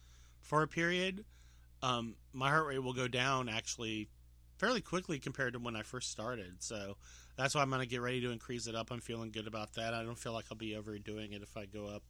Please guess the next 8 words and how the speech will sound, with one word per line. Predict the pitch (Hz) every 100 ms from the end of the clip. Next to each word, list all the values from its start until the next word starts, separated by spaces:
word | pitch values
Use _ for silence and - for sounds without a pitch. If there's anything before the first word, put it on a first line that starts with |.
| - - - - - -
to | 117
thirty | 107 - 117 107
minutes, | 110 107 104 -
and | 107 107 - - - - - - - - -
<clears throat> | 254 233 196 139 - - - - - - - - 127
the |
goal | 123 131 127 120
is | 107 104 101 -